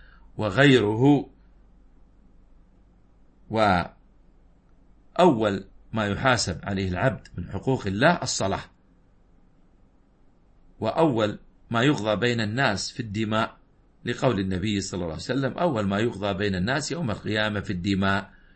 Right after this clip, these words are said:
متفق عليه. هذا إذن الحساب أصل من أصول الاعتقاد، فنذكرها تتمة لدرسنا اليوم، ما دام أننا ختمنا شرح كتاب الرقاق بأحاديث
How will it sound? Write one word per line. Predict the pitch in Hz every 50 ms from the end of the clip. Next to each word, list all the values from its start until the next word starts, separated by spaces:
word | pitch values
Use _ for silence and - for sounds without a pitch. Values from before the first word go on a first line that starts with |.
| _ _ - -
متفق | 120 120 - - 127 117 104 113 104 -
عليه. | 107 101 - - 98 104 110 127 - - - - - - - _ _ _ _ _ - - - - - -
هذا | 143 160 131 101 101 - - - - - - _ - -
إذن | 117 113 110 110 110
الحساب | 104 101 - 95 - - 120 120 -
أصل | - - 185 - - 107 98
من | 95 92
أصول | 95 95 - - 120 107 98
الاعتقاد، | 95 - - - - - - 131 135 113 - - - - - - _ - - - - - - - - - -
فنذكرها | - - - 104 104 110 101 - - 131 120 95 90 92 113
تتمة | - 165 156 170 180 135 110 95 87 - 98 87 90 98 - - _ _ _ - - -
لدرسنا | 104 101 98 92 87 - - 123 120 98 - - 95 90 90
اليوم، | 82 82 - 120 135 151 143 139 180 - - - - - - - - - - -
ما | 117 113
دام | 107 104 101 101 101
أننا | 98 98 95 92 95 95 95 95 - - - - - _ -
ختمنا | - - 98 - 143 143 127 110 98 92 87 85 - - - _ - - -
شرح | - - 127 120 101 - 101
كتاب | 92 - - 87 - 113 120 120 - - - - - - _ _ _ - - 110
الرقاق | 110 98 92 92 - - 127 131 107 - - - - - - - - - - _ -
بأحاديث | 117 107 90 90 90 92 90 87 107 123 120 110 98 87